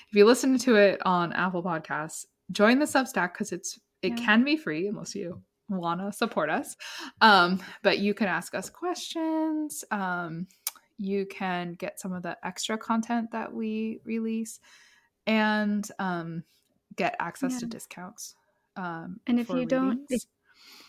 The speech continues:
Speaker 2: a-, another thing that
Speaker 1: And
Speaker 2: would be really helpful is if you do listen on Apple Podcasts, if you could give us a rating, um, and a review, because I guess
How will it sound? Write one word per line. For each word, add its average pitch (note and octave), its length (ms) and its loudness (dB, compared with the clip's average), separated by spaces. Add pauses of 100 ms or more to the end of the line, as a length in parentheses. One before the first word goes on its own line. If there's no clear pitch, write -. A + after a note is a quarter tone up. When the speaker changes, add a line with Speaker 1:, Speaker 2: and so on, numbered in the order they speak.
(100)
Speaker 2:
a-, C4 100 -6 (100)
another B3 360 6
thing - 100 4
that A#3 60 4
Speaker 1:
And A3 80 2
Speaker 2:
would G#3+ 80 -2
be G#3+ 120 0
really G#3+ 260 -2
helpful G#3+ 440 -6
is G#3 160 -4
if - 260 -6
you G#3+ 200 -2
do A#3 240 0
listen A#3 320 0
on A3 180 0
Apple G#3+ 300 -6
Podcasts, A#3 800 -8
if A3+ 160 -8
you A3 80 -2
could A3 160 -6
give G#3+ 180 -4
us A3 260 -4
a G#3+ 120 -6
rating, A#3+ 560 0 (720)
um, G#3 440 0
and G#3+ 140 -2
a G#3 60 -4
review, G#3 680 -2 (220)
because G#3+ 540 -4 (100)
I G#3 200 -4
guess - 680 -2